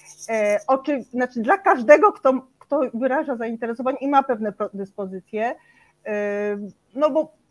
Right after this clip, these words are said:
pe-, pewien sposób myślenia pewnie jest potrzebny, trochę analityczny, trochę syntetyczny, ale to jest w różnych, e, zawodach. Więc jak najbardziej,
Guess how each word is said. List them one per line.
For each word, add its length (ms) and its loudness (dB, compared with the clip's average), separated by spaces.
pe-, 320 4
pewien 280 -2
sposób 400 -2
myślenia 600 -2
pewnie 220 -10
jest 160 -14
potrzebny, 400 -10
trochę 260 -4
analityczny, 680 -2
trochę 260 -8
syntetyczny, 600 -8
ale 160 -2
to 120 -4
jest 200 -2
w 40 -4
różnych, 400 -2
e, 460 -6
zawodach. 480 -8
Więc 280 -4
jak 260 2
najbardziej, 840 -4